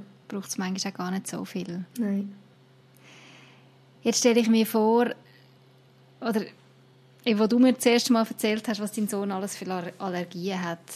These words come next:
Speaker 1: da habe ich wahrscheinlich auch so reagiert, so, «Ui, nein.» Ähm, ja, ich stelle mir vor, du hörst das wahrscheinlich immer wieder, wenn du das Leuten erzählst, ähm,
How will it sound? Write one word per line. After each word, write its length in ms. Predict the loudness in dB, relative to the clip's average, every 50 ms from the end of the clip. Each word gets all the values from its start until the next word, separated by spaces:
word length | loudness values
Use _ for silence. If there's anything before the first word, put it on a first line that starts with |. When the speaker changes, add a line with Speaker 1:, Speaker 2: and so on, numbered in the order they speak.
| -14 -8
Speaker 1:
da 120 | -6 -4 -2
habe 100 | -2 -2
ich 120 | -4 -4
wahrscheinlich 300 | -4 -4 -2 -2 -2 -2
auch 60 | -4
so 120 | -4 -4 -2
reagiert, 460 | -2 -2 -2 -2 -2 -2 -4 -4 -2
so, 160 | -4 -4 -2
«Ui, 200 | 0 0 2 2 2
nein.» 600 | 2 2 0 0 0 -2 -2 -4 -6 -8 -8 -10 -10 -10 -8
Ähm, 460 | -6 -4 -4 -4 -6 -6 -8 -8 -10 -12 -18 -20 -20 -20 -20 -20 -20 -20 -20 -20 _ _ _ -8
ja, 140 | -4 -2 -2
ich 60 | -2
stelle 180 | 2 2 4 4
mir 100 | 4 2
vor, 280 | 0 0 -2 -2 -2 -2
du 60 | -6 -10 -20 _ -20 -20 -10 -2 0
hörst 220 | 0 0 0 -2
das 80 | -4 -2
wahrscheinlich 340 | 0 0 2 2 0 2 2
immer 240 | 2 2 2 2
wieder, 320 | 2 2 2 2 0 -2 -2
wenn 120 | -2 -4 -4
du 60 | -4
das 140 | -6 -6 -4
Leuten 240 | -2 -2 -2 -4 -6
erzählst, 640 | -10 -10 -6 -2 -2 0 0 0 -2 -2 -2 -2 -4 -4
ähm, 520 | -4 -4 -2 -2 -2 -4 -4 -6 -8 -10